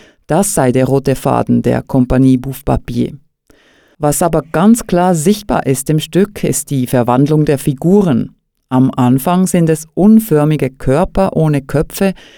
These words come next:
in überdimensionalen Kostümen aus blauen ikea-Säcken. Eine sprechende Verkleidung, wie der Dramaturg sagt.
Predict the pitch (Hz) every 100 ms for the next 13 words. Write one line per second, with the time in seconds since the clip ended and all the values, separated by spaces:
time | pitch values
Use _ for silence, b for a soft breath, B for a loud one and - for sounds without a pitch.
0 | B 170 175 - - 220 233 180 160 147
1 | 135 135 131 143 170 - 135 - 139 147
2 | 185 196 156 127 - - 117 117 135 156
3 | 170 - 196 180 127 117 131 - 131 135
4 | _ _ b b b b b b b 160
5 | 202 - - 214 - 208 139 139 - 127
6 | 117 113 117 123 127 131 123 131 123 123
7 | 131 139 120 - 131 117 - - -